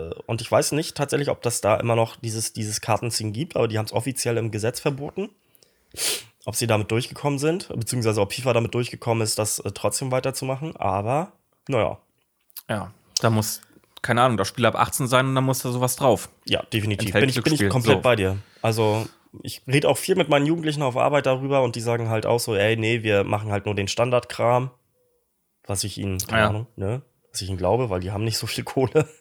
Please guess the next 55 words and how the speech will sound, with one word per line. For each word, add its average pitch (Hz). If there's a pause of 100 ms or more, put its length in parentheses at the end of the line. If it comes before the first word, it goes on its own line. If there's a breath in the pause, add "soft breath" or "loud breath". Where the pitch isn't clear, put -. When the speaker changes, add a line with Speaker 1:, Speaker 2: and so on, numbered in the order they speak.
(880 loud breath)
Speaker 1:
Und 110
die 117
würden 113
auch 104
Speaker 2:
Ja, 110
Speaker 1:
nicht, 104
Speaker 2:
aber 95
die 135
Speaker 1:
die 92
würden 113 (100)
Speaker 2:
Eltern 147
Speaker 1:
auch 151
nicht 139
so, 101
Speaker 2:
vielleicht. -
Speaker 1:
die 123
würden 131
auch 123
nicht 127
so 120
happy 131
sein, 123
wenn 120
sie 117
irgendwie 117
die 113
Kohle 127
von 120
ihren 107
Eltern 127
da 123
auf 110
den 120
Kopf 131
hauen 139
und 117
das 107
rauskommt. 139 (280 soft breath)
Aber 113
trotzdem. 110
Speaker 2:
Naja. 101 (540 loud breath)
Gehen 139
wir 165
mal 143
gleich 135
zur 127
nächsten 131
Plattform 120
rüber. 107
Wir 107
springen 127
mal 120
von 117
E 107
A, 127